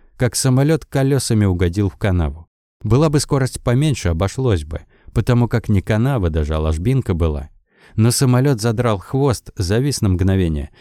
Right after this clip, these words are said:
и скопотировал, перевернувшись на спину. Треск, удар, пыль. Последнее, что Михаил запомнил, как его выбросило через разбитый фонарь кабины.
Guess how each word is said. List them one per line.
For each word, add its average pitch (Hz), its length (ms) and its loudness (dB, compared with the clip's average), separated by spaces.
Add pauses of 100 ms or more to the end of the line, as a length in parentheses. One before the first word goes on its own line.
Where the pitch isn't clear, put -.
(180)
и 131 100 2
скопотировал, 135 840 0
перевернувшись 104 840 0
на 98 160 2
спину. 76 420 -8 (640)
Треск, 147 600 0 (180)
удар, 117 580 0 (120)
пыль. 110 360 2 (520)
Последнее, 98 500 0
что - 180 -2
Михаил 90 420 2
запомнил, 87 720 0
как 120 200 -2
его 104 200 2
выбросило 123 520 0
через 95 280 -2
разбитый 85 520 -2
фонарь 78 400 0
кабины. 85 560 -4